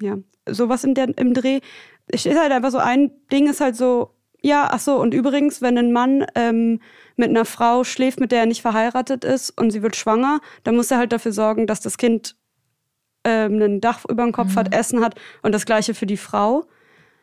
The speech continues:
Speaker 1: Und es ist zwar trotzdem ein bisschen verpönt und ich würde auch sagen, darauf, das wollte ich eigentlich nochmal auch fragen. Ich hab, ich merke schon, dass es eine, ähm, einen Bias gibt, also irgendwie eine unterschiedliche Behandlung von Mann und Frau dort.
Speaker 2: Mhm.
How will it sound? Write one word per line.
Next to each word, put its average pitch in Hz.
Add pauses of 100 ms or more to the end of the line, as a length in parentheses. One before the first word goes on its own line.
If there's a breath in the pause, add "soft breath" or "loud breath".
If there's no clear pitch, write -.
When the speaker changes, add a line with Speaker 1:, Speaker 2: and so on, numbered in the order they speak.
(280 soft breath)
Speaker 1:
Und 226
es 220
ist - (280)
zwar 233
trotzdem 294 (360)
ein 247
bisschen 240
verpönt 254
und 254
ich -
würde 226
auch 196
sagen, 233
darauf, 226
das 247
wollte 254
ich -
eigentlich 208
nochmal 208
auch 214
fragen. 226 (420 loud breath)
Ich 233
hab, 240
ich 226
merke 247
schon, 262
dass 247
es -
eine, 226 (640 soft breath)
ähm, 214
einen 214
Bias 226 (100)
gibt, 302
also 220
irgendwie 214
eine 208
unterschiedliche 226
Behandlung 214
von 208
Mann 196
und 196
Frau 208
dort. 196
Speaker 2:
Mhm. 208